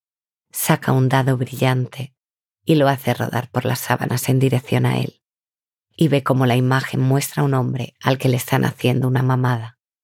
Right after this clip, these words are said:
E inmediatamente siente lo duro que se pone ante esa idea. Simón la mira con admiración.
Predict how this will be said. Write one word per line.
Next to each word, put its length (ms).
E 120
inmediatamente 1040
siente 440
lo 140
duro 280
que 120
se 140
pone 360
ante 180
esa 300
idea. 480
Simón 480
la 100
mira 260
con 160
admiración. 760